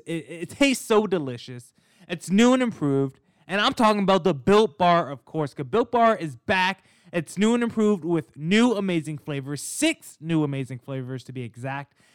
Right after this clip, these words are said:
Caramel brownie, cookies and cream, cherry barcia, lemon, lemon almond cheesecake,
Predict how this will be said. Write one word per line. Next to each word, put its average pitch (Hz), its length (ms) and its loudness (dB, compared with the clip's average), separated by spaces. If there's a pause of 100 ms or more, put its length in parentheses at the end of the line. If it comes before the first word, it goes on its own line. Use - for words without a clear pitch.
(100)
Caramel 240 500 2
brownie, 139 440 -2
cookies 247 440 -2
and 208 80 -8
cream, 151 360 -6 (340)
cherry 254 300 2
barcia, 151 600 0
lemon, 226 540 -2
lemon 220 400 -2
almond 185 440 -2
cheesecake, 151 640 -8